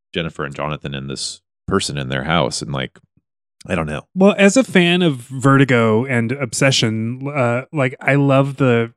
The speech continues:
Speaker 2: the, "We're gonna trick this guy
Speaker 1: Mm-hmm.
Speaker 2: because we have a doppelganger for someone he loves."
Speaker 1: Mm-hmm.
Speaker 2: Um,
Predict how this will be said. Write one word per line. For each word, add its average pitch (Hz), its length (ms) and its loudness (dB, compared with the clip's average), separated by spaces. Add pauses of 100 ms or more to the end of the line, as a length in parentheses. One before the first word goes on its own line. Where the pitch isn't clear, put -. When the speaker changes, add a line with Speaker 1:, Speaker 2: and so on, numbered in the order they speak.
Speaker 2:
the, 123 480 -4
"We're 127 220 0
gonna 123 260 0
trick - 340 -2
this 120 220 -6
guy 110 580 -4
Speaker 1:
Mm-hmm. 82 180 -14
Speaker 2:
because 123 280 -4
we 120 100 0
have 113 120 2
a 113 40 -2
doppelganger 113 680 0
for 117 160 -4
someone 113 380 -4
he 113 180 -8
loves." 107 640 -6
Speaker 1:
Mm-hmm. - 680 -14
Speaker 2:
Um, 120 400 -2